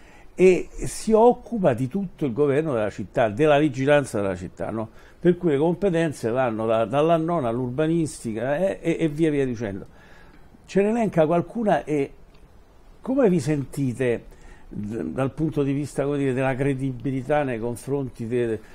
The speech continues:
del resto della città e delle istituzioni? Cioè, vi sentite gratificati per tutta questa cosa che voi svolgete, oppure vi sentite penalizzati, non, non riconosciuti per il ruolo che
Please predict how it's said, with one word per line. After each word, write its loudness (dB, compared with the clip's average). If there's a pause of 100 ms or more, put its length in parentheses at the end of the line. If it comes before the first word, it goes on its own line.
(140)
del 0
resto 0
della 0
città 0
e 0
delle 0
istituzioni? -4 (640)
Cioè, 2
vi 0
sentite 2
gratificati 0
per -6
tutta -8
questa -4
cosa -4
che -4 (120)
voi -2
svolgete, -2 (500)
oppure 4
vi 6
sentite -2
penalizzati, -2
non, 0
non 0
riconosciuti 0
per 0
il 2
ruolo 2
che 0